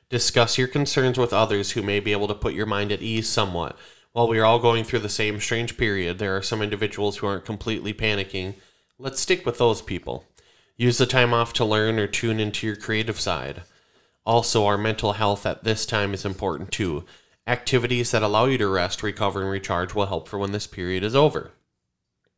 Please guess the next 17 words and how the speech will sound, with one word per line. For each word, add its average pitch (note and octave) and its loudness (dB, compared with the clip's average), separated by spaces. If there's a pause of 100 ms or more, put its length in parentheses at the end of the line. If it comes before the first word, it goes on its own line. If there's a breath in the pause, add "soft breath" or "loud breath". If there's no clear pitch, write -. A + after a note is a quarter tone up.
(800)
So, G2 -2 (720 soft breath)
um, A2+ 2 (720 soft breath)
and A2 -2
then A2+ 4
it A2 2
goes A2 4
into G#2 2 (360 loud breath)
there's G#2+ 2
help G#2+ 2
for F#2 -2 (240)
anxious G#2+ -2
parents, F#2+ -2
top F#2+ -4
tips - -2
for G2+ -6
parents G#2 0
for, G2 0